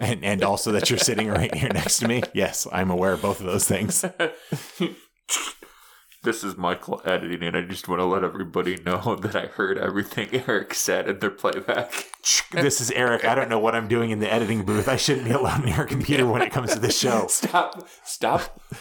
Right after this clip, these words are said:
Speaker 2: touching
Speaker 1: Oh,
Speaker 2: these
Speaker 1: shit. I deleted
Speaker 2: dials.
Speaker 1: things. I
Speaker 2: <laughs>
Speaker 1: deleted things. All the really funny bits from this episode have been deleted. All that we're left with is the shit that's just kinda mid.
Speaker 2: Yeah. I'm gonna tell everybody what this is about.
Speaker 1: This is...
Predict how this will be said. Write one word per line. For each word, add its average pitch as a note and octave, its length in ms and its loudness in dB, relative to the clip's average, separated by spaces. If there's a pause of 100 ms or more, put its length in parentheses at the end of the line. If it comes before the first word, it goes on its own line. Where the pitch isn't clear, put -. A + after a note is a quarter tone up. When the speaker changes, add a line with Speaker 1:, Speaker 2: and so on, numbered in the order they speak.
(300)
Speaker 2:
touching - 360 2
Speaker 1:
Oh, E3+ 120 6
Speaker 2:
these C3 140 6
Speaker 1:
shit. A3 140 4
I E3 180 4
deleted G#3 240 6
Speaker 2:
dials. - 140 4
Speaker 1:
things. D#3 260 4
I F3+ 140 4
Speaker 2:
<laughs> F#3+ 160 0
Speaker 1:
deleted G#3+ 460 2
things. C3+ 500 0 (960)
All A3+ 180 4
the B3+ 140 4
really B3 320 4
funny A3 320 2
bits B3 300 0
from E3 160 2
this C4 180 2
episode G#3+ 320 2
have D#3 220 2
been F#3 240 0
deleted. F#3+ 540 2 (260)
All F#3+ 200 4
that A3+ 160 6
we're G#3+ 100 6
left A3 240 6
with E3+ 200 2
is D#3+ 120 2
the D#3 60 0
shit F#3 260 4
that's E3 180 0
just B3 200 0
kinda F#3+ 360 2
mid. F#3 340 4 (460)
Speaker 2:
Yeah. G#3 540 2 (500)
I'm C3+ 40 -2
gonna C3+ 120 2
tell D3 120 2
everybody A2 260 0
what D#2 100 0
this G2+ 160 -4
is G2 100 -2
about. G2+ 280 2 (760)
Speaker 1:
This F#3 400 0
is... C3 540 4